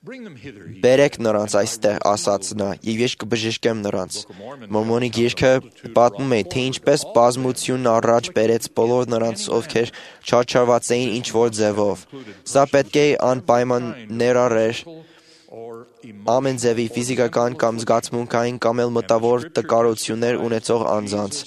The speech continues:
Եվ Սուրբ Գրք-, Գիրքը վկայում է, որ Հիսուսը բժշկեց նրանցից ամեն մեկին։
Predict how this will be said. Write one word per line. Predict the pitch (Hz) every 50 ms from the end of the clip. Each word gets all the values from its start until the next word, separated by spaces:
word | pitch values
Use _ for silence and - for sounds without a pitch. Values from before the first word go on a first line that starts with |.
| - - - - - _
Եվ | - 110 120 120 -
Սուրբ | - - 135 139 120
Գրք-, | - 127 127 123 147 -
Գիրքը | 196 120 131 123 - - 131 117
վկայում | 123 117 - 113 113 110 107 107
է, | 104 104
որ | 101 104 104 107
Հիսուսը | 110 - - 135 131 - 131
բժշկեց | 101 110 113 110 117 110 - - 117 110 -
նրանցից | - 107 104 107 110 104 - - 120 - - -
ամեն | - 98 104 107 110 107 104
մեկին։ | 104 101 98 98 - - 101 95 98